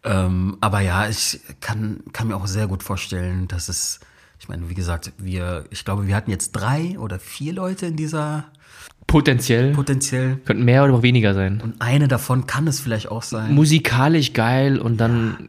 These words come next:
Speaker 2: Kim Burrell.
Speaker 1: Am Ende, wow. Also
Speaker 2: Gospelsängerin, wie die das da raushaut.
Speaker 1: Das
Speaker 2: Also es ist für mich ein schöner Abschluss für dieses doch sehr düstere Album irgendwie.
Speaker 1: Ja, ja.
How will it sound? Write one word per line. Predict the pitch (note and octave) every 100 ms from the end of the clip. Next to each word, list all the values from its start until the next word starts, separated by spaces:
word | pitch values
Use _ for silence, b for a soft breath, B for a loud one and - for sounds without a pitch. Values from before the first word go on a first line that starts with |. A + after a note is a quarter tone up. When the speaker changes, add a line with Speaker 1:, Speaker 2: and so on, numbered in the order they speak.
| -
Speaker 2:
Kim | C3+
Burrell. | C3 A#2+ B2+ C#3 C#3+ - -
Speaker 1:
Am | - -
Ende, | F2+ F2 D#2+
wow. | D#2 E2+ - -
Also | E2
Speaker 2:
Gospelsängerin, | D2+ C3 C#3+ B2 C3+ C3+ B2 B2 B2 A#2+ B B _ _
wie | -
die | -
das | G#2 -
da |
raushaut. | G2 F#2+ G#2 - F#2 - - -
Speaker 1:
Das | - - - - -
Speaker 2:
Also | A2 A#2
es | A#2
ist | -
für | C#3+
mich | C#3
ein | A2+ G#2+
schöner | - - B2+ B2+ A#2+ A2 - -
Abschluss | - - - A2+ G2+ - - b b b b b b b b b b
für | - A2+
dieses | A#2 A2
doch | A2+ -
sehr | A2 A2 A2
düstere | A#2 C3+ - A2
Album | A#2 B2+ B2 F#2
irgendwie. | F#2 F#2 F2+ A2 A2 G#2
Speaker 1:
Ja, | F#2+ F#2+
ja. | F2+ E2